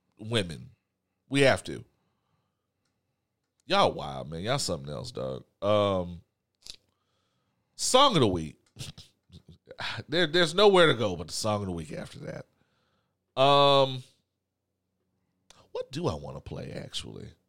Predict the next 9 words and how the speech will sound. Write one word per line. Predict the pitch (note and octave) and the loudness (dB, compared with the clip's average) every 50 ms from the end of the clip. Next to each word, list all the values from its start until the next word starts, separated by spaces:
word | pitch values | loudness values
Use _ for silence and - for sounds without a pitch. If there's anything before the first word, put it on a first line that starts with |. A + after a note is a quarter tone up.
| _ _ _ - | _ _ _ -14
Um, | F#2 F2 F2 F2 E2+ E2 D#2+ D#2+ D#2 D2+ C#2+ - _ _ _ _ _ _ _ _ _ _ _ _ _ _ _ _ _ _ _ _ _ _ _ _ _ _ _ _ _ _ _ _ _ _ _ _ _ _ - | -12 -10 -8 -8 -8 -8 -8 -10 -12 -14 -16 -20 _ _ _ _ _ _ _ _ _ _ _ _ _ _ _ _ _ _ _ _ _ _ _ _ _ _ _ _ _ _ _ _ _ _ _ _ _ _ -8
I | G#2 | -8
didn't | B2+ D#3+ D3 B2 A2 A2+ | -6 -6 -6 -4 -4 -4
have | A#2 B2 B2 | -4 -4 -6
anything | A#2 A2+ G#2 G2 - G2+ G2 F#2+ | -8 -10 -12 -12 -12 -12 -12 -12
particularly | - F2 - - G#2+ - - F#2+ F2+ F2 E2+ | -12 -12 -10 -10 -10 -8 -8 -8 -8 -8 -6
written | F#2 F#2+ E2+ E2+ | -6 -6 -8 -8
down, | E2+ F#2 G2 F#2+ E2+ E2 E2+ | -8 -8 -8 -6 -8 -8 -8
but | - C#3 C#3 G#2 F2 - | -4 -2 -2 -2 -2 -4